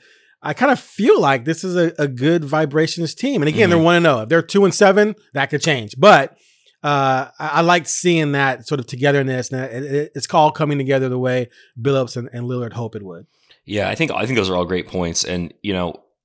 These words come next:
Speaker 2: I like that. I feel like, I think that last point was really key because, you know, last year, Chauncey inherited a roster that had been built for, you know, a different coach, a different system, still had Covington, still had Norman Powell,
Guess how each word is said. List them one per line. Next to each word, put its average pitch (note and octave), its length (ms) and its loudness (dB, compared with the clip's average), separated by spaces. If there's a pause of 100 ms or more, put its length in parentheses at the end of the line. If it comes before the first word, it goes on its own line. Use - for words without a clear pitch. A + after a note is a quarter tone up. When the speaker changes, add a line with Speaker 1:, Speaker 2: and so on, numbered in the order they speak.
(180)
Speaker 2:
I C3+ 140 2
like G#3+ 300 -2
that. - 240 -4
I G2+ 100 0
feel G#2+ 220 -2
like, F#2+ 320 -6
I - 40 -10
think D3 180 -6
that F2+ 160 0
last F#2 260 -2
point E2 200 -6
was E2 120 -6
really E2 220 -6
key D#2 380 -10
because, E2 600 -4 (200)
you A#2+ 100 -4
know, F#2 140 0
last A2+ 340 -4
year, G2 320 -2 (260)
Chauncey A2 420 -2
inherited F2 440 -4
a E2 60 -6
roster D#2+ 440 -4
that D#2 140 -10
had D#2+ 140 -10
been E2 180 -8
built E2+ 380 -4
for, D#2+ 400 -6 (340)
you - 80 -12
know, A#2+ 60 4
a A2 40 2
different B2 280 -2
coach, A2 420 0
a G#2 60 -6
different F#2 300 -4
system, G2 500 -2
still G2 240 -2
had F#2+ 160 -4
Covington, F#2+ 460 -4
still G2 180 -4
had F#2 120 -2
Norman F2+ 280 -6
Powell, F2+ 400 -4